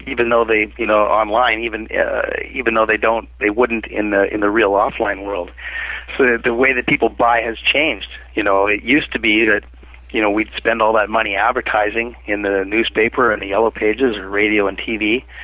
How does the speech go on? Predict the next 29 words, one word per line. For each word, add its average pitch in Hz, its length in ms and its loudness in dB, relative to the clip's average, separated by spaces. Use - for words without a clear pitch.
And 110 80 -4
the 107 60 0
moment 123 320 0
of 107 60 -4
truth - 340 -2
came 117 240 0
when 110 240 -2
people - 260 -4
came 123 280 0
into 120 160 0
the, 101 260 0
into 123 240 -4
the 104 100 -2
store 151 400 2
and 101 180 -8
the 101 240 -4
cash 123 300 0
register 117 420 0
rang, 143 400 2
and 107 260 -10
you 110 220 0
knew 123 220 4
that 120 180 0
the 107 260 4
advertising 123 560 0
was 113 120 -8
working 123 400 -2
from 107 180 -6
that. 131 320 0